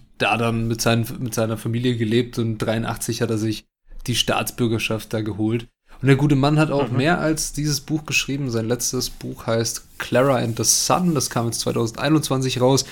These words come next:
Speaker 1: Und er hat für sein Lebenswerk tatsächlich zweitausendsiebzehn den Nobelpreis in Literatur gewonnen.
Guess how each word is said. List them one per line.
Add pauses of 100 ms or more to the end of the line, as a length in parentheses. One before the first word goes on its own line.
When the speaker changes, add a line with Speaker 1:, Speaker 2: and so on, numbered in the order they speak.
(380)
Speaker 1:
Und
er
hat
für
sein
Lebenswerk
tatsächlich
zweitausendsiebzehn
den
Nobelpreis
in
Literatur
gewonnen.